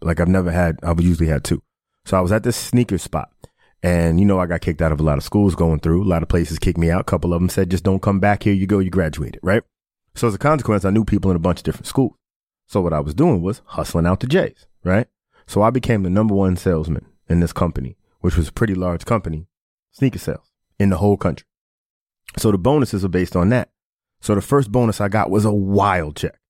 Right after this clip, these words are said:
I got a wild check. I got a check that went to, that I said,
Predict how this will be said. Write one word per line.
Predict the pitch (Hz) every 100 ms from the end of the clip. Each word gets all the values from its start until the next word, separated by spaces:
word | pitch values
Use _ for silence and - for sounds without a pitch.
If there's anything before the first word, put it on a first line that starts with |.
| _ _ _ _
I | - 107
got | 107
a | 98
wild | 95 98 85
check. | 90 76
I | -
got | 120 123
a |
check | 101 107 92
that | 95
went | 92 87
to, | 95 90
that | 95 90
I | 90
said, | - 87